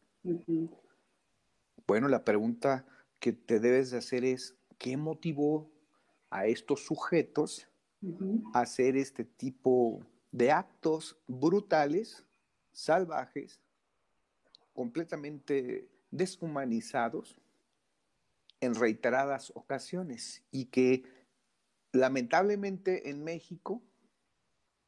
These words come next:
Speaker 2: eh, el año dos mil diecinueve, la prensa, eh, extranjera señala a México como el país en América Latina con el mayor grado de feminicidios por ser el pueblo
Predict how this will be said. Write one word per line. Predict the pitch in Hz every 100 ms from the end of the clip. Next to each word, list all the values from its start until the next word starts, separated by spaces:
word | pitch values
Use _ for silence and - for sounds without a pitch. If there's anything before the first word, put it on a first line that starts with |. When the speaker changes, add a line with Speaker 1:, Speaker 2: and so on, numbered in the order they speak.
| _ -
Speaker 2:
eh, | 92 95 - - - -
el | 104
año | 131 135
dos | 127
mil | 135
diecinueve, | 135 127 147 160 131 127
la | 117
prensa, | - 127 135 139 - _ _ _ _ -
eh, | - 50 50 - - - - 370 -
extranjera | - - 143 131 196 151 110 110 _ _ _ _ -
señala | - 160 165 175 170
a |
México | 170 156 160 135 127
como | 123 120
el | 117
país | 135 127 139 147 - _ _ _ _
en | - 110
América | 127 143 143 139
Latina | 143 135 - 151 117 107 - _ _ _ _ _ _ -
con | 120 117 113 113 110 107 - _ -
el | 117 123
mayor | 131 151 156
grado | 143 151 151 147
de | 131 131 135
feminicidios | 127 131 113 110 110 - 170 170 143 135 135
por | - 107
ser | - 127
el | 117
pueblo | - 135 151 196